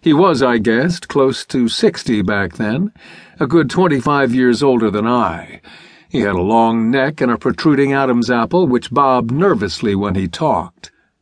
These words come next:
He drained one quick martini and made a good start on a second before I finished the single bourbon old-fashioned I usually rationed to myself at lunchtime.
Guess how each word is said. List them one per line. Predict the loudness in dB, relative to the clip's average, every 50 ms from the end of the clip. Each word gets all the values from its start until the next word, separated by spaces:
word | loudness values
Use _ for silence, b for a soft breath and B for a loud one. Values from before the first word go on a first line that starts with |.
| _ _ _ _
He | -2 0 0 2
drained | 2 2 2 2 2 0 0
one | 0 2 2 2 0
quick | 0 0 0 0 0 0
martini | 0 0 0 0 0 0 0 0 2 2 2 2
and | 2 2 2
made | 2 2 2
a | 0
good | 2 2 2 0 0
start | -2 -2 2 2 4 4 4
on | 2 2 0
a | -2 -2
second | -4 -2 0 0 0 0 -2 -4 -2 0 0
before | -2 -2 0 2 2 4 4
I | 4 2 0
finished | 0 0 -2 0 0 -2 -4 -6 -6
the | -8 -6
single | -4 -2 -2 0 0 0 -2 0 0 0 0
bourbon | 0 2 2 2 2 2 2 0
old-fashioned | 0 0 0 -2 -2 0 0 0 0 -2 -2 -4 -4 -4 -2
I | -2 0 0 0
usually | 0 0 0 0 0 0 -2 -2 -2 0 0 0
rationed | 0 0 0 -2 -2 -4 -4 -4 -2 -2 -2 -2
to | -2 -2 -2
myself | -2 -2 -2 -4 -6 -6 -4 -4 -4 -4 -4 -4
at | -4 -2
lunchtime. | 0 0 0 -2 -2 -4 -6 -6 -6 -6 -6 -8 -12 -14 -16 -16 -18